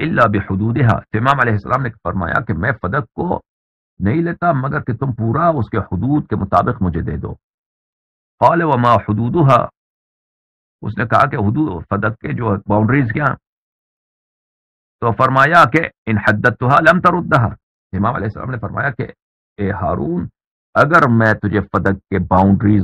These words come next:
بتا دوں، فدق کے جو حدود ہیں بتاؤں،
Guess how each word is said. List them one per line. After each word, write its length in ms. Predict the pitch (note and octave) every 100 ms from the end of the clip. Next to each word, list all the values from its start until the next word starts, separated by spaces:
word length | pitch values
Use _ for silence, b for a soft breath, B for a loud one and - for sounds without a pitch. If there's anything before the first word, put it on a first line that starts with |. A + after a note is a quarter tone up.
| F2+
بتا 280 | F2+ G2+ F#2+
دوں، 380 | - D#3+ D#3+ - _ F2
فدق 300 | F2+ F#2 G2 G2 _
کے 140 | G2
جو 180 | A2 - - - _ _ _ _ _ _
حدود 280 | G2 A2 A2
ہیں 180 | F#2 G2
بتاؤں، 440 | E2 G#2+ A#2+ F3